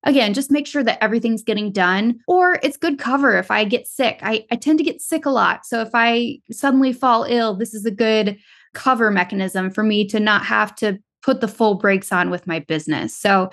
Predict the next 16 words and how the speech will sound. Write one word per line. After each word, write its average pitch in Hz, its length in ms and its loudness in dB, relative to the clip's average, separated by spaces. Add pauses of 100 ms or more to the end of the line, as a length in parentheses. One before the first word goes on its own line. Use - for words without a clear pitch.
(200)
having 247 340 4
that 269 160 2
network 220 400 0
of 202 120 -6
fellow 208 280 0
freelancers 196 880 -2 (300)
has 220 100 -2
been 202 220 0
really, 208 240 2
really 208 200 2
beneficial 202 460 -4
for 202 180 0
a 190 60 4
lot 185 220 4
of 190 120 -2
reasons. 226 540 2